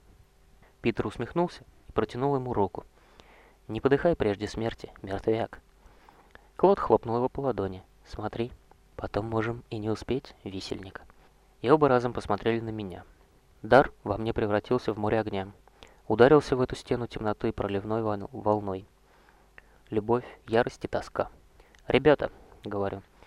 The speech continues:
"я постараюсь вас прикрыть, как смогу. Хотя вы сами понимаете, конечно, война. Но постарайтесь уцелеть для своего короля, прошу". "Ты выживи, Дольф", —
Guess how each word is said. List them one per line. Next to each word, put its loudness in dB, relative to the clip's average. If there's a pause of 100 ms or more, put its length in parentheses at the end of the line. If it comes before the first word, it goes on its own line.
(220)
"я 4
постараюсь 6
вас 2
прикрыть, -6
как -4
смогу. -6 (340)
Хотя 2
вы 0
сами 0
понимаете, -10
конечно, -8 (220)
война. -2 (720)
Но 6
постарайтесь 4
уцелеть -6
для -2
своего 6
короля, -2 (140)
прошу". 0 (1200)
"Ты 6
выживи, 4
Дольф", — 2